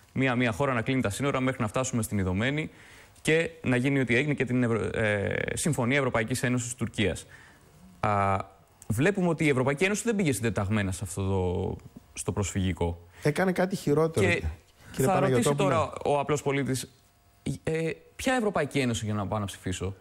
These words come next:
Speaker 1: Αυτή που δεν μπορεί να εφαρμόσει αυτά που ψηφίζει και αποφασίζουν οι ηγέτες της».
Speaker 2: Είσαστε πολύ ευγενείς, ε, όταν περιγράφετε το τι συμβαίνει με το προσφυγικό και την Ευρώπη. Η στάση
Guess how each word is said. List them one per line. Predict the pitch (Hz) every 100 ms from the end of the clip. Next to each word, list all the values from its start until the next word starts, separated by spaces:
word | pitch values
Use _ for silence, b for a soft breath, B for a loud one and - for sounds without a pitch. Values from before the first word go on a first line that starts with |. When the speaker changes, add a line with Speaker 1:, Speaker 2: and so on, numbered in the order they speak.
| - B B B B B B
Speaker 1:
Αυτή | 123 -
που | 190
δεν | 185
μπορεί | 175
να | 196
εφαρμόσει | 185 143 143 165 -
αυτά | 147 127 151
που | 156 143 127 104 92 - - _
ψηφίζει | - 123 123 120
και | 131 104 101
αποφασίζουν | 101 104 104 113 113
οι | 98
ηγέτες | 92 87 -
της». | 90 - - _ _ -
Speaker 2:
Είσαστε | - - -
πολύ | 151 120 151
ευγενείς, | 135 117 117 101
ε, | 107
όταν | 104 98 95
περιγράφετε | 95 98 87 92 90 - -
το | 90 90
τι | 82 98
συμβαίνει | 90 101 92 95
με | 92
το | 90
προσφυγικό | 98 85 - 98 98
και | 101
την | 101
Ευρώπη. | 98 101 104 104 B B B -
Η | - 101
στάση | - 110 131 143 - 117